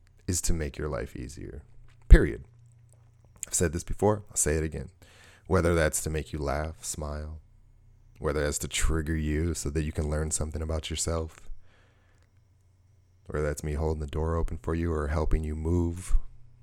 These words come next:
just giving you some words of encouragement, giving you something to think about in these podcasts.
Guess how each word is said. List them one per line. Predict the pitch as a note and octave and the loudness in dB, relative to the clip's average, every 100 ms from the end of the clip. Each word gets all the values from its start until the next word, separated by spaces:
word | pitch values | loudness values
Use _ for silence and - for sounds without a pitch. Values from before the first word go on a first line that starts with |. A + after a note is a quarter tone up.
| - - - - - - - - - - - - - _ - _ _ _ - | -20 -20 -20 -20 -20 -20 -20 -20 -20 -20 -20 -20 -20 _ -20 _ _ _ -12
just | - D#2+ | -8 -2
giving | D#2+ D#2 E2 | 0 0 -2
you | |
some | E2 D#2+ D#2 | -4 -6 -4
words | E2 D#2+ | -4 -4
of | D#2 | -6
encouragement, | D#2 - E2 E2 E2+ E2+ E2+ - - - _ _ _ _ _ _ _ _ _ _ _ _ - - - - - - - - | -8 -6 -6 -6 -6 -8 -8 -12 -18 -20 _ _ _ _ _ _ _ _ _ _ _ _ -20 -20 -20 -20 -20 -20 -20 -6
giving | E2+ D#2 | -4 -2
you | E2 | -2
something | - E2 - E2 | 0 0 0 -2
to | E2 | -2
think | - F2+ | -2 -4
about | D#2+ D#2 D#2 | -2 -2 -2
in | D#2+ | -4
these | E2 | 4
podcasts. | - E2+ F2 D2+ C#2+ D2+ - - | 6 6 -2 -10 -12 -12 -12 -14